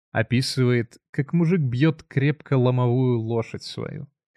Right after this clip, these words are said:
как молодые крестьяне грубо ухаживают за девушками. Он желает, чтобы прогресс сделал их поскорее похожими на него самого, буржуазного наследника прежней барской любезности.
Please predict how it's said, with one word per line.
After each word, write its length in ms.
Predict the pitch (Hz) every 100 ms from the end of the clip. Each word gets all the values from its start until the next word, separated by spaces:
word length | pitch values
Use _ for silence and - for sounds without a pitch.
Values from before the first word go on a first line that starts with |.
| _
как 180 | - 117
молодые 420 | 120 123 131 139
крестьяне 600 | 135 135 131 - 143 147
грубо 360 | 135 127 143 135
ухаживают 720 | 135 127 151 139 123 127 120
за 120 | 113
девушками. 720 | 113 110 120 107 - - 151 - _ _ _ _ _
Он 220 | 143 175
желает, 400 | 160 180 196 190
чтобы 280 | - - 170
прогресс 520 | 160 165 160 170 156
сделал 380 | 139 135 165 156
их 140 | 147
поскорее 540 | - 151 - 156 165 156
похожими 680 | 160 131 - 147 131 139 139
на 100 | 135
него 260 | 135 131
самого, 680 | 131 - 131 139 139 110 107 - _ _ -
буржуазного 680 | 117 107 120 123 113 117
наследника 920 | 113 110 - 113 131 143 156 - 147 135 _ _ _
прежней 500 | 127 170 160 165 160
барской 540 | 131 127 127 - -
любезности. 920 | 123 123 117 113 104 107 113 - 117